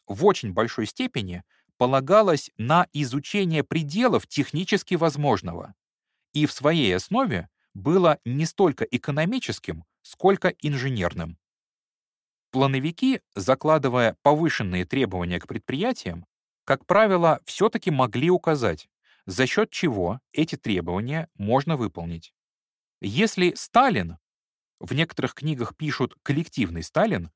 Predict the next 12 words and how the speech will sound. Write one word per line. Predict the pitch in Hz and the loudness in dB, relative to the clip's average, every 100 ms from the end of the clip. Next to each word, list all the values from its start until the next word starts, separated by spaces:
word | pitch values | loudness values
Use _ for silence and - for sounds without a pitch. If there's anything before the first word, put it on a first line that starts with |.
| _ _ - | _ _ -10
подразумевая | 113 110 101 117 127 135 90 | -2 0 0 -2 0 2 2
под | 82 110 | 0 -2
этим | 202 240 92 - - | -2 -2 -4 -6 -4
узкий | 151 156 - | -4 -2 -4
круг | - 123 170 - | -4 -2 -2 -4
его | 101 104 151 | -6 -2 0
соратников, | - 139 90 85 - - _ _ _ | 2 2 2 -6 -16 -20 _ _ _
в | - | -4
котором | 110 135 113 | -2 0 -2
принимались | 87 107 101 135 185 - | -2 -4 -2 0 -2 -4
основные | 107 - 101 101 110 | -8 -6 -6 -4 -4
решения, | 110 113 87 82 87 104 | -4 -6 -8 -8 -12 -14